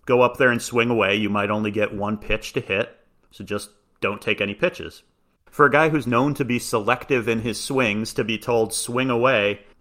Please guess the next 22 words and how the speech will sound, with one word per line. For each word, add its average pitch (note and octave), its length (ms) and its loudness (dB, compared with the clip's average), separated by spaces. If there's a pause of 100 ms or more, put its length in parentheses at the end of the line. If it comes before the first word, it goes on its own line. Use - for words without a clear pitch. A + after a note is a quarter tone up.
uh, G2 200 0
it's - 120 -16
not A#2+ 380 0 (200)
necessarily C#3 680 2
in B2+ 80 -2
Ken C3+ 220 -2
Phelps's B2+ 420 0
nature, D#3+ 500 -2 (180)
but A#2+ 120 2
he A2+ 60 0
gets C#3 260 0
the A#2 100 2
first C#3+ 380 0
pitch - 480 -4 (200)
and G#2 260 -2
blasts A#2 400 4
it A#2+ 80 -2
into A2+ 180 -2
the G#2+ 200 2
right G#2 200 0
field G#2 260 -4
bleachers A2+ 580 -4